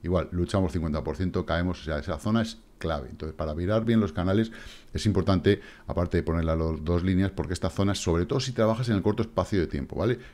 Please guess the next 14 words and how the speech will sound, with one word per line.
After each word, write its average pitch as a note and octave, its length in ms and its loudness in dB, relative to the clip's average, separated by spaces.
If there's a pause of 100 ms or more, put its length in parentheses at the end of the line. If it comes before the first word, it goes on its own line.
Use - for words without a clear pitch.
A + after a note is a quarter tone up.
Si - 160 -2
trabajas A#2 400 2
en B2 100 4
largos G#2 260 4
plazos, A#2+ 340 0
te F2 100 0
da, F#2 220 -2
te - 80 -6
es F2+ 100 -2
indiferente, F2+ 680 -2
te D#2+ 120 -8
da E2+ 100 -4
igual, E2+ 420 -4 (760)
¿vale? F2+ 240 -4